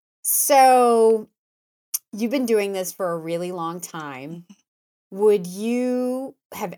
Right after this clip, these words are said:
Speaker 1: ever imagined when you said yes to this sixteen years ago, leaving the pharmaceutical sales industry,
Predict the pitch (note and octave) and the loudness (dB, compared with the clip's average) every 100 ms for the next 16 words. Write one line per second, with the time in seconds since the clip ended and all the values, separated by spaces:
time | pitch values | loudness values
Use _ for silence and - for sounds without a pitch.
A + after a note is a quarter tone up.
0 | - G3 A3 A3 - G3+ F#3 F3 F3 F3 | -4 -2 -2 -4 -4 -8 -8 -6 -6 -8
1 | E3+ D#3+ E3 E3 E3 E3 F3+ - F#3 F3 | -10 -10 -12 -10 -8 -6 -8 -6 -6 -4
2 | F3 D#3+ - E3 D3 C#3 D3 - F#3+ F3+ | -4 -4 -6 -8 -8 -8 -6 -6 -6 -8
3 | - G#3 F#3+ E3+ E3 D#3+ E3 D#3 C3+ C3+ | -10 -10 -8 -8 -8 -8 -10 -10 -10 -10
4 | C#3+ D#3+ G3+ A3+ A#3+ A3+ G#3 G3 F#3+ G3 | -12 -8 -4 -2 -4 -4 -8 -8 -8 -8
5 | F#3 F3 F#3 E3+ F3 - E3 E3 E3+ - | -8 -6 -4 -4 -6 -4 -4 -4 -8 -10
6 | F3 D#3+ - - C#3 C3+ C3+ | -12 -12 -14 -12 -10 -10 -14